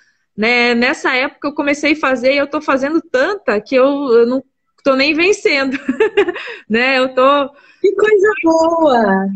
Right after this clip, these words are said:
Speaker 1: É, foi assim, é, um, foi só pra destravar, porque eu já tinha pensado em fazer consulta online e tal, mas era aquela coisa, aquela trava. Não,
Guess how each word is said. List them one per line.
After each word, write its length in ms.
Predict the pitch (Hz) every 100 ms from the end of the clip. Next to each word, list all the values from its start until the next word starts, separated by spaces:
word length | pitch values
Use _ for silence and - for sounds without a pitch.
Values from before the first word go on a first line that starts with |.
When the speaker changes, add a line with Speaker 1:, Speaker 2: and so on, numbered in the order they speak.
| 277
Speaker 1:
É, 140 | 269 277
foi 160 | - 320
assim, 680 | 339 - 330 370 349 226 - - _ _
é, 400 | - 202 208 208
um, 240 | 220 233 233 - _
foi 140 | 311
só 160 | 302 339
pra 160 | 403
destravar, 680 | 359 392 - 403 381 277 202
porque 200 | - 240
eu 40 | 320
já 120 | 370
tinha 260 | - 440 453
pensado 560 | 381 339 339 269 247
em 40 | 254
fazer 280 | 254 240
consulta 460 | 247 254 254 254 277
online 580 | 311 277 262 269 254 247
e 20 |
tal, 240 | 254 285
mas 200 | 330 339
era 160 | 330 339
aquela 260 | 349 359 381
coisa, 280 | 359 349 339
aquela 260 | 339 330
trava. 420 | 370 - 269 214 214
Não, 540 | 254 370 349 285 269